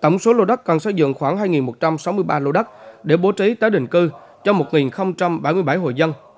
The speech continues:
bị ảnh hưởng dự án, với tổng diện tích quy hoạch xây dựng dự kiến hơn một trăm hai mươi ha.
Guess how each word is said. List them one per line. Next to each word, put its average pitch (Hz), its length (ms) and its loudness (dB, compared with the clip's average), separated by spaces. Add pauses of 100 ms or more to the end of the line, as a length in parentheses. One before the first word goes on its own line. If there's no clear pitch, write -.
bị 156 120 4
ảnh 180 120 2
hưởng 165 320 -2
dự 139 100 0
án, 143 180 0 (680)
với 185 140 4
tổng 196 220 0
diện 160 100 0
tích 220 200 -4
quy 233 60 0
hoạch 175 240 0
xây 190 120 -4
dựng 135 260 -2
dự 139 100 0
kiến 180 280 -4 (240)
hơn 190 180 0
một 139 160 -2
trăm 165 240 0
hai 151 160 -4
mươi 147 120 0
ha. 156 300 -2